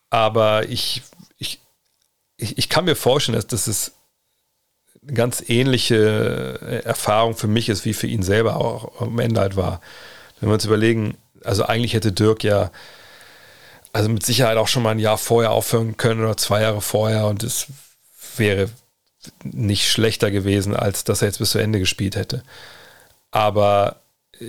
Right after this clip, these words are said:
ich weiß für mich, dass gerade dieses letzte Jahr, als ich ihn da gesehen habe, als ich auch dann in Dallas war am Ende,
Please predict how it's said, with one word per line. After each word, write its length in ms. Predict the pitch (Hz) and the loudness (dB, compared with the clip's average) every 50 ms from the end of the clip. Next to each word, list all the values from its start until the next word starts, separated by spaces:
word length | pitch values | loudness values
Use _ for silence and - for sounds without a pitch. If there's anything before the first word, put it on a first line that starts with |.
| 127 127 - _ - | -14 -16 -12 _ -6
ich 160 | 135 - - | -4 0 2
weiß 260 | 107 110 110 - - | 2 2 2 0 0
für 100 | - 107 | 0 0
mich, 220 | 104 110 127 131 | 2 2 2 2
dass 160 | - 110 98 - | 2 0 -2 0
gerade 260 | - 101 101 110 104 | 0 0 2 2 0
dieses 200 | 104 104 101 107 | 0 -2 -2 0
letzte 340 | 113 110 - - - - 117 | 0 0 0 -2 -2 0 2
Jahr, 340 | 110 110 110 107 107 107 | 4 4 4 4 2 2
als 220 | 107 113 113 - - | 0 -2 -2 -4 -6
ich 60 | - | -4
ihn 80 | 110 104 | -2 0
da 100 | 107 104 | 0 0
gesehen 380 | 104 98 90 107 101 101 104 | 0 0 0 0 0 2 2
habe, 120 | 101 107 113 | 0 0 -2
als 160 | 107 - - | -2 -2 -2
ich 60 | 117 | -2
auch 140 | 120 110 98 | -2 -2 -2
dann 160 | 110 107 101 | -2 -2 -2
in 100 | 107 104 | 0 0
Dallas 340 | 98 101 101 104 98 - - | 2 2 2 2 0 -2 0
war 120 | 101 98 | 0 0
am 100 | 95 107 | 0 0
Ende, 380 | 110 101 98 95 98 95 90 | -2 -2 0 0 0 0 0